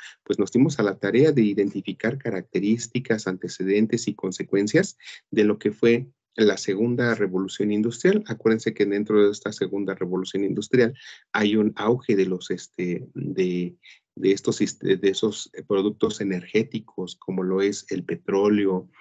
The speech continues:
la electricidad. Empiezan a surgir nuevos inventos que uti-, a muchos de ellos utilizamos hasta el día de hoy y que muchos de ellos surgieron, pero para los conflictos bélicos,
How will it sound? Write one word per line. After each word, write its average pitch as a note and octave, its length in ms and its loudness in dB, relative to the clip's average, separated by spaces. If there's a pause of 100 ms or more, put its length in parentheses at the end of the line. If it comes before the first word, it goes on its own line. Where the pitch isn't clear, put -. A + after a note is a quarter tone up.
(260)
la F#2 80 -2
electricidad. F#2+ 1080 0 (380)
Empiezan G#2 460 0
a F#2+ 40 -2
surgir D#3+ 460 0
nuevos A#2+ 320 0
inventos G2+ 580 0
que - 320 -4
uti-, F#2+ 340 -2
a F#2 220 -4
muchos A2+ 380 0
de G#2 80 4
ellos A#2 240 0
utilizamos F#2+ 840 -4
hasta - 260 -8
el F2+ 100 -4
día G2 180 -2
de - 140 0
hoy A3+ 220 4 (280)
y C#3+ 120 4
que E3+ 120 6
muchos G#3 260 4
de F3+ 80 6
ellos F3+ 240 4
surgieron, D3 480 2
pero A#2 220 -2
para F#2 240 -4
los F#2+ 140 -12
conflictos F#2+ 600 -8
bélicos, - 480 -8